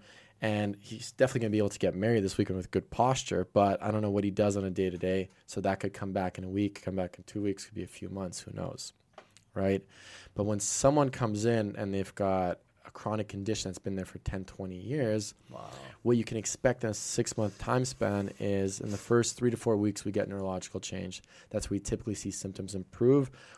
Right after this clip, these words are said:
Speaker 1: or sometimes completely eradicate, because pain is typically the last thing to show up, and it's gonna be the first thing that goes away. In about two to three months, you see muscular change. So if you think of, like, a construction, uh, construction person or a, uh, truck driver, if you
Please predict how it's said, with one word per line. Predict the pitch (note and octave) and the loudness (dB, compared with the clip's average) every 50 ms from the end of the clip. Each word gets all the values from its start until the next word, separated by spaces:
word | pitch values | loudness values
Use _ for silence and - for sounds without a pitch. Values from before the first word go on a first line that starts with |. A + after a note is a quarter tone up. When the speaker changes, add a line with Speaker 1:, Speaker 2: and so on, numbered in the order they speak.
| - - | -8 -4
Speaker 1:
or | G#2+ G2 | -4 -4
sometimes | - - C3+ C3+ D#3 B2+ - | -2 -2 -2 0 -2 -2 -2
completely | - G2+ F#2 - A2+ A2+ A2+ A2 G#2 | -6 -8 -6 -2 -2 0 0 0 0
eradicate, | G2 F#2 G2 G#2 A2 A2 G#2 G2 - - F#2 F#2 - - | 0 0 2 2 4 4 2 0 -2 -2 -2 -2 -2 -4
because | - - - F#2+ F2+ - - - - _ _ _ _ _ _ - | -8 -6 -6 -6 -4 -6 -10 -12 -16 _ _ _ _ _ _ -2
pain | - B2+ C3+ C#3+ C3+ A#2 G#2+ A2 A2 G#2+ - - - - - - _ - | 0 2 4 4 4 2 2 0 -4 -8 -12 -20 -20 -20 -20 -20 _ -12
is | A#2 - | -6 -2
typically | - A#2+ - - A#2 A2 | 0 0 0 2 0 0
the | G#2 | 2
last | G#2 G#2 G#2 G#2+ A2 - - | 2 0 0 0 -2 -4 -6
thing | A2 G#2+ G2+ | -6 -6 -6
to | - - G2+ F#2 F#2+ - _ _ | -4 -4 -4 -4 -6 -10 _ _
show | - - - - G#2+ G2+ G2 | -14 -8 0 2 4 4 6
up, | G#2 A#2+ C3 C3 | 6 4 4 2
and | A2+ G2+ | -2 -6
it's | G2 - | -6 -6
gonna | - G2 F#2+ | -6 -6 -6
be | F#2 | -6
the | - | -4
first | - G2 G2 F#2+ - | -2 -2 -2 -2 -4
thing | G2+ G2 | -6 -6
that | F#2 F2+ - | -8 -8 -6
goes | - F2+ F2+ F#2 G2 | -6 -6 -6 -6 -6
away. | F2+ F2+ E2+ - - - - _ _ _ _ _ _ - - - - - - - | -4 -2 -2 -4 -4 -8 -14 _ _ _ _ _ _ -20 -20 -20 -20 -18 -10 -6
In | G2+ | -2
about | F#2+ G2+ G2 F#2+ - | 2 2 2 2 0
two | - - - C3 | -2 0 2 2
to | B2+ A#2 | 2 2
three | - - C3+ C#3+ D3+ | 2 2 4 4 6
months, | D3 B2 A#2 A#2 G#2 - A2+ | 6 6 4 4 2 2 -2
you | G#2 | -2
see | - - G#2+ | -2 -2 -2
muscular | G2+ G#2 G#2+ G#2 - - G#2 | 0 0 -2 -2 -2 -4 -6
change. | G2 - - G#2 G2 F#2+ | -4 -4 -6 -6 -8 -4
So | - - G2+ F#2+ F#2+ G2 - - - - - - | 0 2 2 2 2 0 -6 -18 -20 -20 -20 -12
if | - | -8
you | A2 G#2 | -6 -4
think | - B2+ A#2+ - | -2 -2 2 2
of, | A#2 G#2 G2 - - - - - - - - - - - | 0 0 -2 -8 -14 -20 -20 -20 -20 -20 -20 -18 -10 -6
like, | A#2+ - | -4 -4
a | A2+ - | -4 -4
construction, | - - - - - C3+ A2+ - - - G#2 G#2+ G#2 F#2+ F2+ - | -4 -4 -6 -2 2 2 2 2 2 -2 -2 -2 -2 -2 0 2
uh, | G#2+ G#2 G2+ G2 F#2+ | 6 6 8 6 6
construction | - - G#2+ - - A#2+ - - A2+ | 2 0 -4 0 2 2 2 0 -2
person | - - A2 G#2 - - G2+ G2+ | 0 2 2 2 2 2 0 0
or | G2 G2 G2 G2 G2 G2 F#2+ | 0 2 2 2 4 4 2
a, | - G2 F#2+ F#2+ F#2+ F#2+ F#2+ F#2+ F#2+ E2 | 2 2 2 2 2 2 2 2 0 0
uh, | D#2+ F#2 F2+ F2+ F2+ F2+ | 0 0 2 0 0 -2
truck | - - C3+ A#2 - | -2 0 0 0 0
driver, | - A2+ G#2 G2 G2 F#2 G2 | 2 2 2 2 2 2 0
if | F#2 - - | -4 -4 -6
you | G#2+ | -12